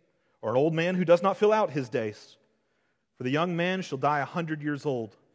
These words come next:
and the sinner a hundred years old shall be accursed."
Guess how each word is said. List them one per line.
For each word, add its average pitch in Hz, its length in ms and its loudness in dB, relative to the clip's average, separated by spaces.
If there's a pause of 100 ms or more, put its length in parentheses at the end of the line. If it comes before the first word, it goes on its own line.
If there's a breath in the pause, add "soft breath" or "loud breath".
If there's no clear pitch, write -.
(320)
and 110 80 -18
the 113 60 -8
sinner 147 320 -2
a 123 60 -2
hundred 123 260 -8
years 117 160 -8
old 113 240 -4
shall 117 160 -8
be 104 320 -14 (680)
accursed." - 520 -12